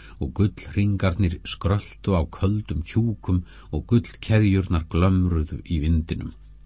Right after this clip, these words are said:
Steinhringarnir glottu upp af grundinni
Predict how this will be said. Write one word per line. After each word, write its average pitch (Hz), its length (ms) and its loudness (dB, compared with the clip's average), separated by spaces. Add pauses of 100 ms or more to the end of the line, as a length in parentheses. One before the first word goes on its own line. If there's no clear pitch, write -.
(600)
Steinhringarnir 110 1040 4
glottu 101 500 0
upp - 140 -4
af 76 140 0
grundinni 101 580 2